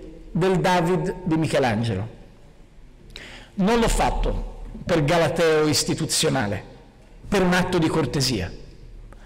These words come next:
ma perché credo che i luoghi siano simboli che aiutano. Vi si trova la forza per non aver paura del passato,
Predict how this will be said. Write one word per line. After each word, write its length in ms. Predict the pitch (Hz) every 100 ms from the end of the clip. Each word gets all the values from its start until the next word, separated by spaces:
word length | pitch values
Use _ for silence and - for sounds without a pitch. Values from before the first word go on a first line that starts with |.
| -
ma 140 | - 196
perché 280 | 240 240
credo 720 | - 240 180 101 - - - -
che 120 | -
i 60 | 170
luoghi 460 | 156 160 131 139 117 -
siano 400 | - - 190 175
simboli 760 | 165 - 151 110 123 104 101 - -
che 140 | -
aiutano. 480 | 160 135 113 107 98 - - - - - - - - - -
Vi 240 | - 160 233
si 200 | 277 233
trova 480 | 247 196 170 165 -
la 160 | 190
forza 580 | 180 226 247 247 - 220
per 180 | - 202
non 160 | 190 196
aver 240 | 196 196
paura 280 | 202 202 202
del 140 | 175
passato, 500 | 165 165 - 110 -